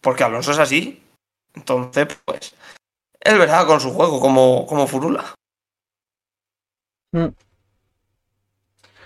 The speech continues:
Speaker 2: Pues, bastante bien. Pasamos a comentar un poco lo mejor y lo peor del fin de semana y terminamos.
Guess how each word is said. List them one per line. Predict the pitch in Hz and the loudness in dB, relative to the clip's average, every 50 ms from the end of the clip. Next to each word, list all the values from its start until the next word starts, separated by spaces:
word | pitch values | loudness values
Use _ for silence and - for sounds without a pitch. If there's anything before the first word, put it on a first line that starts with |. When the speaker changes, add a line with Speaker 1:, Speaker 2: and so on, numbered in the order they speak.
| _ _ _ _ _ _ _ | _ _ _ _ _ _ _
Speaker 2:
Pues, | - 190 190 185 180 175 170 170 160 160 156 151 151 147 147 143 143 135 123 - - - - - - - - - - _ _ - | 4 6 8 8 8 8 8 8 8 8 6 6 4 2 0 0 -2 -2 -4 -6 -8 -6 -6 -8 -8 -10 -12 -16 -20 _ _ -2
bastante | 147 147 - 214 208 202 | 0 4 4 4 6 6
bien. | 170 190 226 233 202 | 4 4 2 2 2
Pasamos | - 226 214 - 214 214 240 262 254 208 | 4 4 6 6 6 6 6 6 4 6
a | 254 254 254 247 240 233 226 220 | 6 8 8 8 8 6 6 6
comentar | 226 220 214 220 214 208 226 226 220 | 6 6 6 6 6 6 6 6 4
un | 214 | 6
poco | 190 226 208 220 208 | 4 4 6 8 6
lo | 196 | 6
mejor | 196 190 - 208 220 | 6 4 6 6 6
y | 220 | 8
lo | 214 208 | 6 6
peor | 214 214 214 | 6 6 6
del | 208 202 190 | 6 4 2
fin | - 202 202 | 2 2 4
de | 202 196 | 4 4
semana | - 190 185 226 262 302 330 320 277 226 | 4 4 2 4 4 4 4 4 4 2
y | 214 196 | 2 2
terminamos. | 170 208 190 208 220 269 - 349 320 262 - - | 2 2 4 4 4 4 4 2 0 -4 -6 -12